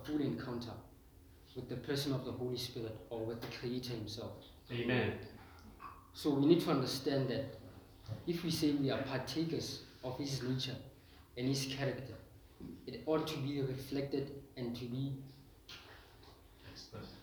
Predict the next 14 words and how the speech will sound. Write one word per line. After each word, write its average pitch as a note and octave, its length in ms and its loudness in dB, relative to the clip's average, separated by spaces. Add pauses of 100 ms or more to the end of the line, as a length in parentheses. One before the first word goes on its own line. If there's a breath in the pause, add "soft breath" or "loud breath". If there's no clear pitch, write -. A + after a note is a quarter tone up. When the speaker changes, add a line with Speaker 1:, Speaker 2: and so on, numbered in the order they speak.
(120)
Speaker 1:
expressed - 720 0
in C3+ 280 2
each - 440 0
and C3 140 4
every C3+ 220 4
believer. A2+ 360 0 (600)
Speaker 2:
Mm-hmm. G#2+ 420 -2
Speaker 1:
Because C3+ 460 4 (440)
I B2+ 80 2
believe D3+ 360 6
that C3 120 6
a, B2 80 4 (240)
a B2+ 80 -2 (160)
Christian D3+ 420 0